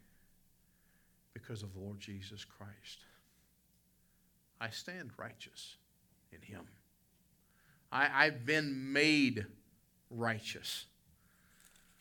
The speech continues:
Philippians chapter one, verse eleven says, "Being filled with the fruits of righteousness,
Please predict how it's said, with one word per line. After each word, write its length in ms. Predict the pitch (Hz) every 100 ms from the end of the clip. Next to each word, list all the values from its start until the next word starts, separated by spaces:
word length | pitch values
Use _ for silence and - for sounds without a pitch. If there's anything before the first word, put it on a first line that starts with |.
| - _ -
Philippians 520 | - 156 151 135 123
chapter 360 | 160 139 135
one, 240 | 131 135 135
verse 240 | 127 120
eleven 460 | 123 123 135 120 117
says, 260 | - 113
"Being 380 | 101 104 123 113
filled 380 | 104 131 135 120
with 100 | 98
the 100 | 95
fruits 340 | - 135 131 117
of 160 | 90 92
righteousness, 1200 | 95 104 107 - 90 - - - 92 - -